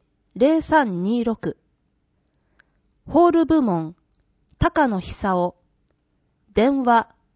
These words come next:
九五七、四四二三。幼舞踊関係、幼舞踊連盟。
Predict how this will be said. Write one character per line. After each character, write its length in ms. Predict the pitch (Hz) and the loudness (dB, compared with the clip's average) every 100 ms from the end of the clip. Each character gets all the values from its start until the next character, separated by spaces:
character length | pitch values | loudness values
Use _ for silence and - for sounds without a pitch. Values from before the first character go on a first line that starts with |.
| _ _ | _ _
九 320 | - 302 339 | -2 2 2
五 280 | 320 320 254 | 2 2 2
七、 400 | 180 196 190 151 _ _ _ _ - | 0 -4 -4 -8 _ _ _ _ -2
四 340 | 262 320 302 | 0 2 0
四 300 | 302 285 185 | 0 0 -4
二 240 | 170 220 247 | -6 -4 -4
三。 380 | - 208 156 - _ _ _ _ _ _ _ _ _ _ _ _ _ _ _ _ | -6 -8 -10 -18 _ _ _ _ _ _ _ _ _ _ _ _ _ _ _ _
幼 240 | 208 311 330 | 0 2 4
舞 140 | 320 | 2
踊 240 | 302 294 285 | 2 0 -2
関 280 | 277 254 | -4 -4
係、 360 | - 170 151 127 _ _ _ _ _ _ _ _ - | -6 -6 -6 -10 _ _ _ _ _ _ _ _ -4
幼 240 | 220 302 | 0 2
舞 140 | 302 294 | 2 0
踊 240 | 302 285 | 2 0
連 280 | 277 262 202 | 0 -2 -4
盟。 320 | 175 156 | -6 -6